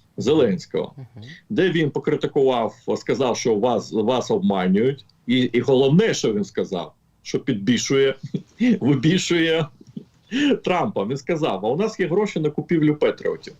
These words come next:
Speaker 1: І дивіться, як це одразу ж міняє конструкцію.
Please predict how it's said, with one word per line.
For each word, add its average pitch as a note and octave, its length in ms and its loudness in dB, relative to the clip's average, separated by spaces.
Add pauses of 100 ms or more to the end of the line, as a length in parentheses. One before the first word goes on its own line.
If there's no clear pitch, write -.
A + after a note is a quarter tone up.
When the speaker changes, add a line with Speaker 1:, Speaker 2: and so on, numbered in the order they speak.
(1400)
Speaker 1:
І B2 80 2
дивіться, F3+ 460 2
як F#3+ 180 0
це F3 200 0
одразу D#3+ 520 -2
ж C#3+ 120 -6
міняє D3+ 380 0
конструкцію. A#2+ 800 -6